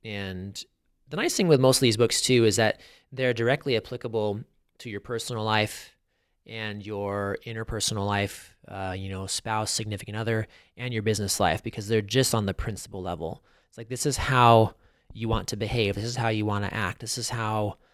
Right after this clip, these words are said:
you get people to know that you care about them. And so all of this stuff is so solid, and it's not that hard to digest, I don't think, because it's so basic at the same time,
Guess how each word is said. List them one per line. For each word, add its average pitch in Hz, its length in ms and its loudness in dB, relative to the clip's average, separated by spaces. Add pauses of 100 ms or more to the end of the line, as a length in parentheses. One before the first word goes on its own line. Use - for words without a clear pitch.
(160)
you - 40 -20
get 120 140 -14
people 110 240 -16
to 101 100 -12
know 104 140 -8
that - 100 -10
you 95 80 -8
care 110 240 -4
about 95 240 -2
them. 90 300 -12 (100)
And 101 100 -16
so - 140 -8
all 143 180 6
of 131 60 6
this 117 120 4
stuff 113 200 0
is 95 80 -4
so 143 400 4
solid, 107 680 4 (380)
and 131 80 -16
it's 127 140 -10
not 151 200 -2
that 180 160 -6
hard 123 300 0
to 110 80 -2
digest, 104 580 -2
I 107 100 2
don't 107 180 0
think, 101 240 -14
because 104 300 -12
it's - 160 -8
so 113 420 4
basic 98 560 -4
at 120 80 -8
the 104 100 -8
same 98 320 -6
time, 113 400 -6